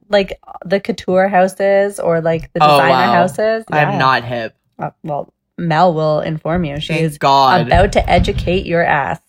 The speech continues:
Speaker 2: Thank you, Mel, for being here. <laughs>
Speaker 1: Yeah. So excited to talk to her, and hopefully you guys love this episode.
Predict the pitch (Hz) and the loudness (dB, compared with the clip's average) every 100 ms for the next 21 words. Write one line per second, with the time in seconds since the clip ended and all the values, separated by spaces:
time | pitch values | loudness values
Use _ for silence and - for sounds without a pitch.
0 | _ _ _ 175 156 156 180 214 202 185 | _ _ _ -8 -4 -2 -2 0 2 4
1 | 165 165 165 175 156 160 180 220 180 156 | 4 2 0 -4 -2 2 4 4 6 6
2 | 156 - - - - 262 - - 190 - | 4 2 -4 -10 -4 -4 -6 -2 0 0
3 | 180 202 190 190 185 180 - _ - 180 | 0 2 6 6 6 4 0 _ -10 -2
4 | - 196 208 220 220 - 220 - 202 202 | 2 4 4 2 0 -4 -4 2 2 2
5 | 214 202 196 247 254 196 180 _ _ 190 | 0 2 4 4 4 0 -4 _ _ -6
6 | 185 185 180 180 180 165 165 170 180 160 | -4 0 0 0 0 0 2 0 -2 -2
7 | 170 185 240 262 339 427 | -2 0 4 4 2 -2